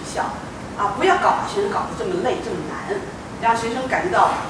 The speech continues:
愿意回来继续学习。等到他再长大一点，他成熟了，像在我现在的一些高中的孩子，停学停了好几年，回来上我的暑期课，一下子开始在家里讲中文了，父母都，都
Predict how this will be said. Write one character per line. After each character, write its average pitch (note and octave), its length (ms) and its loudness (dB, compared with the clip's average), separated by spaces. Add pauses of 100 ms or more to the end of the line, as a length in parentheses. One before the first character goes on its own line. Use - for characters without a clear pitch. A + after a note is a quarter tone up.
(380)
愿 C4 160 0
意 - 160 2
回 F3+ 80 -2
来 D4+ 160 0
继 C4+ 80 -4
续 - 160 -4
学 F#3 240 2
习。 - 240 -4
等 - 80 0
到 - 160 4
他 D4+ 160 0
再 - 160 8
长 E4+ 240 4
大 E4+ 160 8
一 - 160 6
点， - 160 2 (160)
他 F4 160 6
成 D4+ 240 6
熟 F#4 160 6
了， - 320 8
像 G4+ 200 6
在 C#4 160 12
我 G3+ 40 6
现 F#4 240 6
在 D4+ 160 8
的 A#3 80 8
一 A3+ 80 2
些 B3+ 240 6
高 D4+ 240 6
中 E3 80 2
的 D#3 80 6
孩 F#3+ 240 2
子， - 160 -2 (160)
停 - 240 4
学 - 320 6
停 C#4 100 0
了 D4+ 100 10
好 B3+ 200 12
几 F#3 120 4
年， F3 240 2 (720)
回 C4+ 80 10
来 E4+ 100 8
上 - 220 8
我 A3 80 6
的 - 80 2
暑 - 160 -2
期 - 240 -4
课， - 240 6 (240)
一 E4 160 2
下 - 320 10
子 - 80 2
开 D4+ 80 6
始 - 80 2
在 A#3 80 8
家 A#3 160 6
里 A3 80 4
讲 A3+ 240 0
中 G3 80 0
文 F#3+ 80 6
了， G3 160 4 (320)
父 B4 160 4
母 A#4+ 80 4
都， F#4 160 4
都 F4 80 2